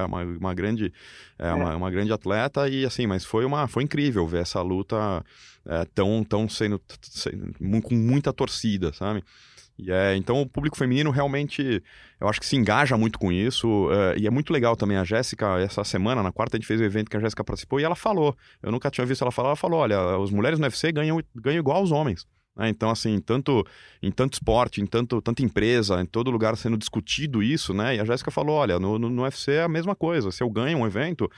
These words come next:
Speaker 1: e, e, e, e o, o, e era, e era um evento de uma luta de masculina também, eu ganho a mesma coisa que os homens."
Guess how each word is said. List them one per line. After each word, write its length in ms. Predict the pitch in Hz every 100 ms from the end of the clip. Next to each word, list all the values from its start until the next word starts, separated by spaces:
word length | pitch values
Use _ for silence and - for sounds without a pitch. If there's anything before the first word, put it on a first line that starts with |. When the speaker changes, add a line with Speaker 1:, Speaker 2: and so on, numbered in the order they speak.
| - - -
Speaker 1:
e, 120 | 101
e, 580 | 98 101 101 80 101 85 _ _ -
e, 80 | 98
e 60 |
o, 80 | 92
o, 480 | 90 90 95 92 92
e 160 | 87
era, 200 | 87 98
e 60 | 95
era 140 | 107
um 60 | 107
evento 280 | 98 107 104
de 80 | 104
uma 140 | 92
luta 320 | 107 107 101
de 100 | 90
masculina 400 | 98 - 107 107
também, 220 | 104 113
eu 60 | 156
ganho 140 | 147
a 40 | 160
mesma 200 | 160 160
coisa 200 | 156 156
que 80 | 156
os 80 |
homens." 320 | 120 101 85